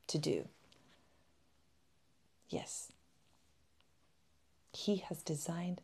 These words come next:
activities for you to do, people for you to meet,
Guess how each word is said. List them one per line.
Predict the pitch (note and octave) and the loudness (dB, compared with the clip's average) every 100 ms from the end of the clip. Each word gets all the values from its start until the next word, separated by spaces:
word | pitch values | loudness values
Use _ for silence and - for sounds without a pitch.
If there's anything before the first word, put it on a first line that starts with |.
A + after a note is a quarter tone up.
| - | -8
activities | D3+ - - D#3 - F3 D#3+ - | -6 -2 -2 -2 -4 -6 -6 -4
for | D3+ | -2
you | C#3+ D#3 E3+ | 2 2 0
to | E3+ - | -2 -8
do, | - F#3+ B3+ - - - - - - - | 2 4 2 -2 -16 -18 -20 -20 -20 4
people | A#3 G#3+ G3 | 6 8 4
for | - D#3 | 4 6
you | D#3 F#3+ | 8 8
to | - D#3+ | 8 6
meet, | D#3 G#3+ B3 - | 10 10 10 4